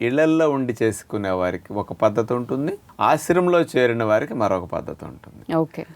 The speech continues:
Speaker 1: ఆశ్రమంలో చేరినప్పుడు ఏం చేస్తాం, వాళ్ళ శరీర స్థితిని బట్టి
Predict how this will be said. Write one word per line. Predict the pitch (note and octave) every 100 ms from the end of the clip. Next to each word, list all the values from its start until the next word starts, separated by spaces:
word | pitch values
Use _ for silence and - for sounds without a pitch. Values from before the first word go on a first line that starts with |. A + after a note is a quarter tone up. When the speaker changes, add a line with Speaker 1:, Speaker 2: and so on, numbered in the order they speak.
| _
Speaker 1:
ఆశ్రమంలో | A2 C3+ D3 E3+ E3+ E3 E3+ D#3+
చేరినప్పుడు | - C3 B2 A#2 A2+ A2
ఏం | A2+
చేస్తాం, | A2 G#2+ - G#2+ G#2 G2+ G#2 - -
వాళ్ళ | G#2+ A2+
శరీర | A2 - D3 E3+ F3
స్థితిని | C3+ - A#2+ - A#2+
బట్టి | A2 G2+ - G2